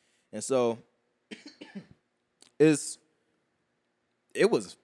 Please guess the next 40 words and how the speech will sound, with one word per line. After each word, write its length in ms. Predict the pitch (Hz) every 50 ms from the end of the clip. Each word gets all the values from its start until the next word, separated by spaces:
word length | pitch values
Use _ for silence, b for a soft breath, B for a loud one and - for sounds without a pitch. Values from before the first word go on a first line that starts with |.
| _ _ _ _ _ _ _
very 600 | 113 104 127 156 208 214 185 160 139 120 107 95 _ _ _ -
fast 440 | - 147 151 147 131 123 - - -
paced, 440 | 139 131 113 95 - - - - _ _ _ _ _ _ _ _ _ _ _ -
his 120 | 120 104
show. 380 | - - 127 127 117 101 85 80 _ _ _ _ _ _ -
It 80 | - 123
had 200 | 160 165 160 147
a 40 | 139
couple 320 | - - 160 139 - 143
spots 400 | - - - 156 151 139 123 -
where 180 | 120 123 127 127
he 120 | 135 139
let 240 | 143 147 139 131 123
some 140 | - 123 113
things 480 | - 131 131 131 123 120 113 104 107
linger, 460 | 110 117 131 139 143 139 131 127 127 127
you 140 | 127 131
know 60 | 127 127
what 40 | 123
I'm 60 | 120
saying? 520 | - 131 123 120 120 120 120 117 113 104 - _ _ _ - _ _ _ _ _ _ _ _ _ _ _ _ - - -
Things 260 | - 131 127 120 117 110
are 120 | 113 110
being 240 | 101 120 117 107 101
said 440 | - - 120 120 120 117 117 113 110
or 60 | 107
whatever. 240 | 110 113 117 120 156
This 100 | 254 302
nigga 180 | 285 233 180
dropped 220 | 156 160 139 143 -
an 60 | - -
ad 500 | 156 160 160 156 143 135 127 113 - - B B B -
before 300 | 139 127 139 143 139 127
he 80 | 127
performed, 500 | 123 123 107 - 131 123 113 104 98 - -
actually. 400 | - 123 127 120 - 120 113 104 b b b b b
A 60 | 123
Cash 360 | - - 170 156 151 147 143 123
App 200 | 123 120 107 110
ad. 320 | 117 117 110 107 101 -